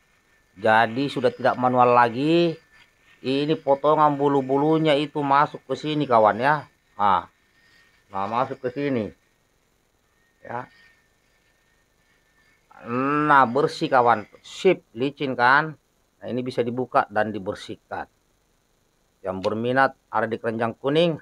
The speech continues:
harga bersahabat. Baik, pangkat tituler. Nah, pangkat tituler ini diberikan kepada warga sipil,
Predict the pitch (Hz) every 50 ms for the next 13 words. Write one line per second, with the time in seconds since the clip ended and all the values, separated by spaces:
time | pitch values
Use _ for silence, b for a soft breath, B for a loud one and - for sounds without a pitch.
0 | - _ - 107 - 107 98 104 95 87 - - - 101 98 92 90 85 - _
1 | _ _ _ _ _ _ _ _ _ _ _ _ _ 170 185 180 170 160 170 -
2 | - 165 175 170 - 160 - 147 123 135 135 123 117 101 - - _ _ _ _
3 | _ _ _ _ _ _ _ _ _ _ _ _ _ _ - _ _ _ _ _
4 | _ _ _ _ _ _ _ - 127 127 123 - 156 175 185 185 - 165 165 _
5 | - 143 135 - 143 139 135 131 113 90 110 123 123 143 156 139 135 120 120 123
6 | 123 123 - 147 147 143 - - _ 123 120 110 120 117 - - - - - -
7 | - 107 117 117 113 107 113 110 - - - 101 - _ _ _ 92 101 117 131
8 | 147 156 151 -